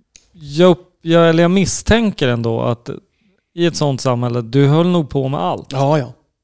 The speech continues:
Speaker 1: Liksom i Rosersberg.
Speaker 2: Ja, ja.
Speaker 1: Det som fanns, det
Speaker 2: Ja.
Speaker 1: nappade du på.
Speaker 2: Ja, ja. Så att det, det, egentligen kan man säga att det var, det var två idrotter. För, för det var ju, det var ju fotboll på sommaren, ishockey på vintern.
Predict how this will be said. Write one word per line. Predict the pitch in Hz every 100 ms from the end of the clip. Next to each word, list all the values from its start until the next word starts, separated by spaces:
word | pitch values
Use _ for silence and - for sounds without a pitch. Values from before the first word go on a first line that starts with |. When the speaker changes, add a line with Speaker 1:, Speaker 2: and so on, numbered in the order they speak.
| _
Speaker 1:
Liksom | - 120 131
i | 135 139
Rosersberg. | 139 135 135 - 123 117
Speaker 2:
Ja, | 127
ja. |
Speaker 1:
Det | 180 190 180
som | 165 143
fanns, | 175 156 120
det | 127 139
Speaker 2:
Ja. | 156 147 131 139 -
Speaker 1:
nappade | 156 135 - 175 123
du |
på. | 101
Speaker 2:
Ja, | 123 202
ja. | 196 - - -
Så | -
att | 165
det, | - -
det, | 208 254 254
egentligen | 214 226 294 214 175
kan | 175
man | 156
säga | 139
att | 113
det | 123 127
var, | 135 123 - - -
det |
var | 147
två | 160 - 107
idrotter. | 107 98 120 - 113
För, | 110
för | 113
det | 131
var | 151 151
ju, | 147 147
det | 151
var | 147
ju | 143
fotboll | 139 - 165 147 - 160
på | 156
sommaren, | 139 139 113 117 127
ishockey | 117 - 107
på | 110
vintern. | 117 180 202 -